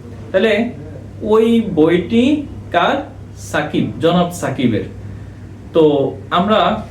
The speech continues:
কোনো, সোনো, আনো এগুলো দিয়েও একই রকমে এ-, এখানে হন, হনের জায়গায়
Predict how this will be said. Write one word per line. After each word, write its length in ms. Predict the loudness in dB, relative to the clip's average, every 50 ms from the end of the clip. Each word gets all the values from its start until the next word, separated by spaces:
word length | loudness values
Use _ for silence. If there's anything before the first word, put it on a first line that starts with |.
| -4
কোনো, 340 | 0 2 4 6 6 6 6
সোনো, 640 | 4 4 2 2 2 4 4 4 4 4 4 2 0 -4 -2
আনো 420 | -2 0 2 2 2 2 2 -2 -4 -8 -4
এগুলো 380 | 0 2 4 4 6 4 4 4
দিয়েও 560 | 4 2 2 4 4 4 4 4 2 0 -2 -8 -14 -16 -16 -18 -18 -16 -16 -16 -12 -4
একই 320 | -2 -2 -2 0 0 0 0
রকমে 640 | 0 0 0 0 0 0 0 -2 -4 -4 -6 -6 -8 -10 -14 -16 -16 -16 -12 -4
এ-, 220 | 0 0 0 0 0 -2
এখানে 460 | -2 -2 -2 -4 -4 -4 -4 -4 -4 -6 -2
হন, 340 | 0 2 2 2 0 -2 -4 -4
হনের 360 | -2 -2 0 0 0 0 2 2
জায়গায় 560 | 4 4 4 4 4 2 2 2 0 -2